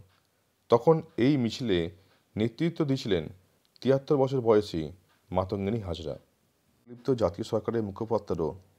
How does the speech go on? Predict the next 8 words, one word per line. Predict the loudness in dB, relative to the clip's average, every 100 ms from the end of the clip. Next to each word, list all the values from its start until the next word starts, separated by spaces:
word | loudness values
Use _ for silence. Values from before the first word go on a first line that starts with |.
| _ _
বিপ্লবী | -4 -2 -2 -2 -2
পত্রিকার | -4 -6 -4 -4
বিবরণ | -2 -4 -2 -2
অনুসারে, | -4 -6 -6 -6 -6 -12 _ _ _ _ _ 0
ফৌজদারি | 2 2 2 2 2 -2
আদালত | -2 0 2 0
ভবনের | -2 -4 -4 -8
উত্তর | -12 -6 -4